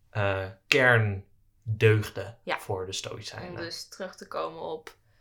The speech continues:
Speaker 2: hoe gaan wij in overeenstemming leven met de natuur.
Speaker 1: Ja, en, en die vier zijn wijsheid.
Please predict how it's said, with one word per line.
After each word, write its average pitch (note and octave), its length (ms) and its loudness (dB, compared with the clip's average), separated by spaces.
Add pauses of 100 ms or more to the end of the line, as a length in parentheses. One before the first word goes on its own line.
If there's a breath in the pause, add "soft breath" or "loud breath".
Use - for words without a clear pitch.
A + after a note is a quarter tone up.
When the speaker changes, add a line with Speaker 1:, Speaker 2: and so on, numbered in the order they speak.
(300)
Speaker 2:
hoe G3+ 200 -4
gaan F#3 220 -2
wij E3+ 560 -2 (1120)
in G#3 160 -6
overeenstemming F3 680 -6
leven - 260 -8
met - 140 -12
de - 60 -14
natuur. - 460 -14
Speaker 1:
Ja, - 460 -2
en, A#2+ 280 -2
en A#2+ 120 0
die A2+ 160 6
vier E3+ 600 2 (200)
zijn G#2+ 680 2 (280)
wijsheid. G#2 760 -4